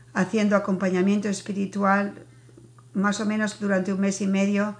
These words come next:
para que yo pueda volver a escribir mucho de lo que está en nuestra página, que tiene que ser escrito nuevamente para que sea más claro.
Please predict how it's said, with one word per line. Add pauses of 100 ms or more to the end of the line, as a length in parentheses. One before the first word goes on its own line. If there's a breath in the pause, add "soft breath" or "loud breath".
(460 loud breath)
para
que (120)
yo
pueda
volver
a
escribir
mucho
de
lo
que (520 loud breath)
está
en
nuestra
página,
que
tiene
que
ser
escrito
nuevamente
para
que
sea
más
claro.